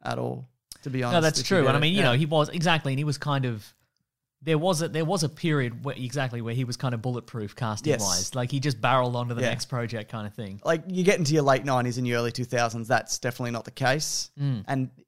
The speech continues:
Speaker 1: his persona has completely changed, where he's more of an Instagram personality now
Speaker 2: That's
Speaker 1: than
Speaker 2: true,
Speaker 1: a movie
Speaker 2: yeah.
Speaker 1: star. But
Speaker 2: He's always,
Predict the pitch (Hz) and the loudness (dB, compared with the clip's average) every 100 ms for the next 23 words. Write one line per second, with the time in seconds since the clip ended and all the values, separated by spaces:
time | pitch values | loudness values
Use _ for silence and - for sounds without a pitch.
0 | - _ 151 180 _ 202 196 202 - 180 | -20 _ _ -20 _ -4 0 2 6 8
1 | 180 156 147 131 143 139 139 127 127 123 | 8 6 2 0 0 0 0 0 0 0
2 | 123 120 131 131 123 147 160 156 156 147 | 0 0 0 0 0 -2 0 4 4 6
3 | 151 151 151 151 147 147 151 147 202 151 | 4 4 4 4 4 6 6 6 8 8
4 | - 185 156 151 143 135 202 196 185 156 | 8 8 8 8 8 8 8 8 8 6